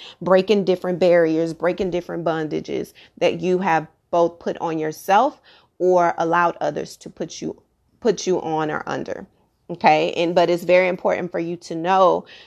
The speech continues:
that during this time of healing, of transformation, of transition, of silence, you're going into a moment of being very, very quiet.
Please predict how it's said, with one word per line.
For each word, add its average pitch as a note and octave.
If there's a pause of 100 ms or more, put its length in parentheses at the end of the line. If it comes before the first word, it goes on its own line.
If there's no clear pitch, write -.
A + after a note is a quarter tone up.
(120)
that E3 (560)
during G#3+
this F3+
time E3+
of D#3 (120)
healing, E3+
of D#3+
transformation, F3+
of D#3
transition, E3+ (100)
of E3
silence, G3
you're E3+
going F3+
into F3+
a F3
moment E3+
of E3
being F3 (400)
very, A3+
very G3+
quiet. E3+